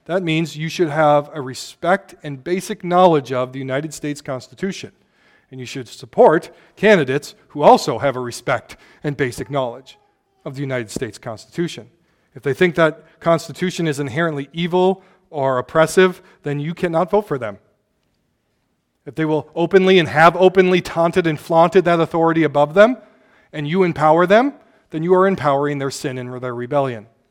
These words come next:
Don't do that. Don't vote for such people. Vote for those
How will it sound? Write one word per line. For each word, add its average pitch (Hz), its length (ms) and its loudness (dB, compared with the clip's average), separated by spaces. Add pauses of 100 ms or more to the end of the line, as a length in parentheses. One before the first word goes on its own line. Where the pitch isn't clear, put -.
(480)
Don't 113 180 -16
do 135 140 -10
that. 113 240 -10 (1080)
Don't 135 220 -6
vote 147 200 -2
for - 100 -12
such - 260 -10
people. 107 340 -16 (460)
Vote 139 200 -4
for 151 140 -6
those 120 400 -6